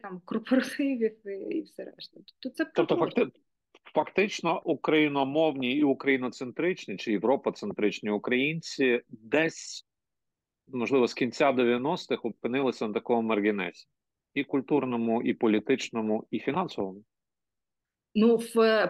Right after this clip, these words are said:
Speaker 1: певних сферах так, абсолютно. Ну, тобто, на, мені здається, що найпромовистіший приклад — це, наприклад, сфера моди. Тобто в нас весь оцей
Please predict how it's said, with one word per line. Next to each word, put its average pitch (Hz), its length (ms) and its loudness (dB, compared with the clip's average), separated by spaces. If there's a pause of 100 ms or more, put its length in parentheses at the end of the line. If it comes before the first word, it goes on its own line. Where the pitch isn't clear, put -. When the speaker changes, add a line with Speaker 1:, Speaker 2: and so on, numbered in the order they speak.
Speaker 1:
певних 226 360 2
сферах 269 440 0
так, 370 220 0
абсолютно. 269 680 -2
Ну, 233 240 0
тобто, 208 420 -2
на, 220 300 2
мені 240 260 4
здається, 247 320 -2
що 214 180 -10
найпромовистіший 220 2000 0
приклад — 247 520 0
це, 220 240 0
наприклад, 214 640 -4
сфера 196 640 0
моди. 185 600 0 (460)
Тобто 180 260 -6
в 185 40 -2
нас 247 320 0
весь 233 280 0
оцей 196 580 2